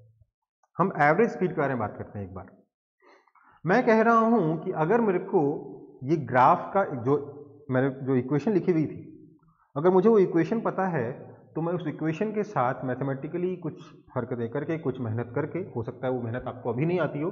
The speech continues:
पर वो मेहनत करके हम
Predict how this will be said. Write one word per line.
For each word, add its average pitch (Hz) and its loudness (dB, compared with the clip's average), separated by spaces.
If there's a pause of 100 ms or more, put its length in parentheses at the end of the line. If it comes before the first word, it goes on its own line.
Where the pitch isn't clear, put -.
पर - -2 (520)
वो 175 -2
मेहनत 151 -2
करके 196 0
हम 214 -2